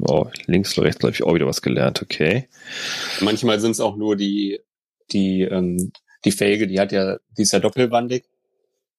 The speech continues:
Speaker 2: und durch die, ähm, ich sag mal, zweite Wand, das ist ja da, wo das Felgenband draufkommt, dadurch musst du ja die Speichenippel irgendwie halten oder festdrehen und manchmal sind die Bohrungen eben da leicht versetzt,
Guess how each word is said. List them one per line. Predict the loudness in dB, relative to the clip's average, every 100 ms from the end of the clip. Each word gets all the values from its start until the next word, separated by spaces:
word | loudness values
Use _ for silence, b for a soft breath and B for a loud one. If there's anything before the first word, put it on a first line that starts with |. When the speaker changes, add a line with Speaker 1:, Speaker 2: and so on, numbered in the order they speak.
| _
Speaker 2:
und | -2 0 2
durch | 0 0
die, | 0 0 0 -2
ähm, | -4 -2 -2 -2 -8 _ -20 -10
ich | -2
sag | 0
mal, | 2
zweite | 2 2 2 2
Wand, | 0 0
das | -2
ist |
ja | 0
da, | 0 0
wo |
das | -2 0
Felgenband | 0 2 0 2
draufkommt, | 0 0 -4 -4 -10 _ -20 b b _ _ -2
dadurch | 0 0 -2
musst | -2 -2
du | 2
ja | 2 0
die | -2 -6 -4 -6 -8
Speichenippel | -2 0 2 2 0 0
irgendwie | 0 2 2 2
halten | 2 0 -2
oder | -2
festdrehen | 0 0 0 0 0 0 _ _ _ B -6
und | 0
manchmal | 0 2 0
sind | 2
die | 2
Bohrungen | 2 0 0 -2
eben | 0 2
da | 0 0 -2
leicht | -2 -4 -2
versetzt, | -2 0 -2 -2 -4